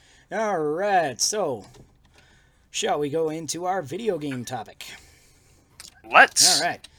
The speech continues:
Speaker 1: I switched the video game topic halfway through, um, 'cause I kinda picked that other <laughs> video game topic so that we could talk to, uh, Lyle about it, but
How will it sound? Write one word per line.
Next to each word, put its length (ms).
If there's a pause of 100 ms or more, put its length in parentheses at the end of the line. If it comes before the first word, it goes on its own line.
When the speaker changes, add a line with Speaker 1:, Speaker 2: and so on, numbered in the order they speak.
(280)
Speaker 1:
I 100
switched 360
the 60
video 300
game 220
topic 340
halfway 380
through, 400 (260)
um, 500
'cause 400
I 200 (400)
kinda 200
picked 220
that 160
other 200
<laughs> 20
video 320
game 240
topic 400
so 160
that 100
we 140
could 180
talk 280
to, 340
uh, 200
Lyle 360
about 240
it, 160
but 320